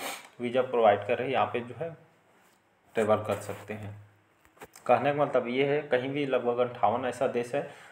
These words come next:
जो भारत को वीज़ा मुक्त यहाँ पे जो है, मतलब बिना वीज़ा के आप जो है ट्रैवल कर सकते हैं। यहाँ पे जो है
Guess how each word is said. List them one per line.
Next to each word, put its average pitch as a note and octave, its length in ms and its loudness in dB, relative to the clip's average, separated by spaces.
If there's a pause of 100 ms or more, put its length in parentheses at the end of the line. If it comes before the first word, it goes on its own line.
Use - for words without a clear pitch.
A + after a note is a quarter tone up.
(160)
जो A#2 120 0
भारत A#2+ 560 4
को D3+ 220 0
वीज़ा C#3 400 0
मुक्त D#3 400 -6
यहाँ A#2+ 240 0
पे B2 120 0
जो A#2 120 -4
है, C#3 280 -6
मतलब A#2 260 -6 (580)
बिना A#2+ 200 -2
वीज़ा B2 260 -2
के A#2+ 120 0
आप G#2 200 6
जो - 60 -12
है C3+ 60 -6
ट्रैवल G#2+ 360 0
कर A2 160 0
सकते - 320 -6
हैं। B2+ 100 -10
यहाँ A2 200 -6
पे A2+ 120 -8
जो A2+ 120 -10
है C#3+ 200 -10